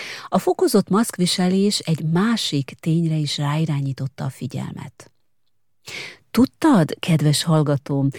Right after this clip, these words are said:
hogy egy emberi arcról kapott benyomás hetven százalékát a szemöldök határozza meg?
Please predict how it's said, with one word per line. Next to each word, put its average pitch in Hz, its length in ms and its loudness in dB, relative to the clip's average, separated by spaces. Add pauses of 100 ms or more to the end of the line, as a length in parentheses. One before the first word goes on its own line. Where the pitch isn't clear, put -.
(680)
hogy 190 160 4
egy 185 120 4
emberi 254 480 4
arcról 190 560 2
kapott 185 420 0
benyomás 196 800 0
hetven 202 520 -2
százalékát 175 1200 -4
a 170 100 2
szemöldök 165 640 0
határozza 135 640 -6
meg? 123 380 -8